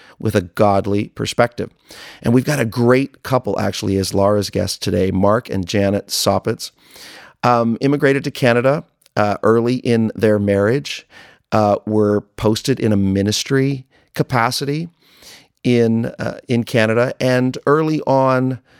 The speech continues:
Mark started to feel some of the pressures of that decision.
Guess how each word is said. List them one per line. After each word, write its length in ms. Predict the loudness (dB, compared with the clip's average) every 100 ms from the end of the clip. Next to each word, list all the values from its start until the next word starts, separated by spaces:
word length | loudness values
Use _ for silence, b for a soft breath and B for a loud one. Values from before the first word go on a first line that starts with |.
| b b 0
Mark 300 | 2 2 0
started 300 | -2 -2 -4
to 60 |
feel 640 | -12 -6 -2 0 0 -4 _ -6
some 220 | -2 0
of 80 | 0
the 60 |
pressures 420 | 0 -2 0 -4 -4
of 60 |
that 200 | -2 -2
decision. 600 | -2 0 2 2 0 -4